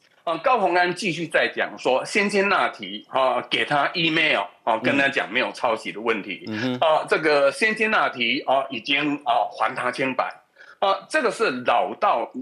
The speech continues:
Speaker 1: 老掉牙的这个狡辩，而且早就已经被揭穿了。
Speaker 2: 嗯。
Speaker 1: 啊，他继续讲。
Speaker 2: 嗯。
Speaker 1: 啊，然后呢，谈到他的论文整个被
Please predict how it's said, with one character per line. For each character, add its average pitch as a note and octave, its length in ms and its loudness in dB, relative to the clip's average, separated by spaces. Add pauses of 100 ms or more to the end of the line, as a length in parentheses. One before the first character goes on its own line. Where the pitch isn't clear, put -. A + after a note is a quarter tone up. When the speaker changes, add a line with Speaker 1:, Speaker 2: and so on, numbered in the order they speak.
(180)
Speaker 1:
老 A#2+ 260 2
掉 C#3 240 2
牙 F#2 260 -2
的 G#2+ 80 -4
这 B2 140 -8
个 G2 220 -4
狡 - 180 2 (120)
辩， C#3+ 220 0 (240)
而 G#3 100 2
且 F#3 160 0 (120)
早 G2+ 260 0
就 D#3 260 -2 (200)
已 G#2+ 100 -6
经 C3 180 -4
被 B2+ 200 0
揭 A2+ 260 -2
穿 G#2+ 260 0
了。 - 220 -10 (140)
Speaker 2:
嗯。 A#2 160 -4
Speaker 1:
啊， C#3 180 2
他 D#3 140 0
继 D3+ 160 -4
续 C#3+ 120 -4
讲。 A2 220 -4 (240)
Speaker 2:
嗯。 G#2+ 80 -6
Speaker 1:
啊， A#2 160 2 (240)
然 F3+ 140 2
后 C#4 100 4
呢， A#3 140 2
谈 F3+ 200 -2
到 F3+ 140 0
他 F#3 160 0
的 F3 140 0
论 E3+ 340 0
文 A#2+ 180 -2
整 A2 200 -4
个 C3+ 100 0
被 E3 240 0